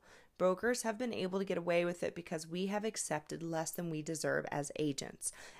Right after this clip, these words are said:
Again, guys, just keep some things in mind. This is not talking about the teams that you're on. If you're a single agent and you're just paying to hang your license only, then it's not worth paying these commission splits.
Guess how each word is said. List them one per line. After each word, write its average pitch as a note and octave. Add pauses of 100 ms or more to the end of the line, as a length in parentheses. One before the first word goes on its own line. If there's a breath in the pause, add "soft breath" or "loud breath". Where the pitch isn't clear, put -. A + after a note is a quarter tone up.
Again, G#3+
guys, D#3
just -
keep -
some G3+
things E3+
in E3
mind. D3
This E3
is F#3
not F3
talking F3+
about D#3+ (120)
the D#3+ (340 loud breath)
teams G#3+
that D#3
you're C#3+
on. - (640)
If E3+
you're G3
a F3
single G#3+
agent D3+
and D#3
you're D#3+ (120)
just G3+
paying E3
to D3
hang D#3
your D#3
license D3+
only, F3+ (360 loud breath)
then B3
it's B3
not B3
worth A3
paying E3+
these D#3+
commission D#3+
splits. -